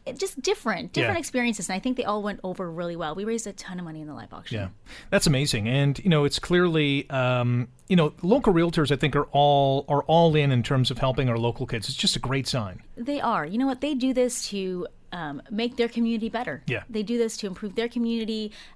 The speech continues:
Speaker 1: to help the kids in their community. So realtors really give a hundred and ten percent when it comes to this event because it's for a great cause
Speaker 2: Mm-hmm.
Speaker 1: and it's to help out their own, where they live, right?
Speaker 2: Yeah, exactly. So when does the planning begin for twenty seventeen?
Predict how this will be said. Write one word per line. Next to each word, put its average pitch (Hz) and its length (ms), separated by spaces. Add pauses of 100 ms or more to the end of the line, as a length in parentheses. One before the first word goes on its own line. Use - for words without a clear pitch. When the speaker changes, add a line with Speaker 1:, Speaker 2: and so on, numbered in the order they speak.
Speaker 1:
to - 80
help 202 140
the 180 80
kids 247 320
in 240 80
their 226 100
community. 214 680 (100)
So 208 420 (500)
realtors 240 580
really 214 360
give 208 240
a - 60
hundred 208 300
and 180 180
ten 202 240
percent 190 360
when 170 80
it 170 60
comes 185 220
to 190 60
this 180 140
event 170 300
because 196 260
it's 175 100
for 185 140
a 175 40
great 180 220
cause 180 360
Speaker 2:
Mm-hmm. 117 200 (160)
Speaker 1:
and 185 160
it's 180 160
to 190 80
help 185 200
out 160 180
their 185 180
own, 185 280 (120)
where 220 160
they 240 120
live, 240 280
right? 190 160
Speaker 2:
Yeah, 110 160 (100)
exactly. 123 460 (260)
So 190 140
when 202 240
does 208 160
the 180 80
planning 175 300
begin 147 280
for 135 180
twenty 151 280
seventeen? 165 560